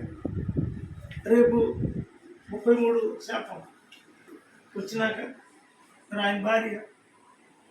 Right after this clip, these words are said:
నాలెడ్జబుల్ పర్సన్. బాపట్ల ఎంపీ ఉంది. బీఎస్ ఇరవై వరకు పికప్ ఉంది.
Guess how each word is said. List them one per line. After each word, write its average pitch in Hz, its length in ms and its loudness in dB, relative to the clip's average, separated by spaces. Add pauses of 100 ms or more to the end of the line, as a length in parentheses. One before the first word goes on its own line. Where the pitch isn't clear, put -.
(640)
నాలెడ్జబుల్ 214 600 -2
పర్సన్. 185 320 -12 (800)
బాపట్ల 240 460 0
ఎంపీ 202 260 -4
ఉంది. - 160 -10 (1700)
బీఎస్ - 280 2 (680)
ఇరవై 214 220 0
వరకు - 360 -4
పికప్ 226 340 -10
ఉంది. - 180 -18